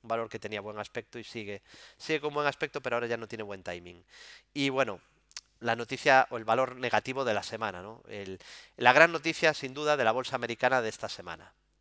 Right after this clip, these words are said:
sin, sin lugar a dudas. La segunda posición principal, eh, de Warren Buffett, eh, Kraft Heinz.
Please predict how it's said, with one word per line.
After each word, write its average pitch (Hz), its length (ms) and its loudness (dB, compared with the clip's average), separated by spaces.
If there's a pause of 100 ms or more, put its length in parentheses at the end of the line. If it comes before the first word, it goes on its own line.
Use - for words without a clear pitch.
(140)
sin, 117 360 -12 (120)
sin 120 160 -12
lugar 127 180 6
a 120 80 8
dudas. 95 380 -6 (320)
La 135 180 10
segunda 175 600 2 (160)
posición 151 500 -4
principal, 156 800 0 (920)
eh, 110 640 -2
de 131 200 0
Warren 147 320 2
Buffett, 104 360 -2 (800)
eh, 120 260 -6
Kraft 156 380 2 (200)
Heinz. 110 460 -4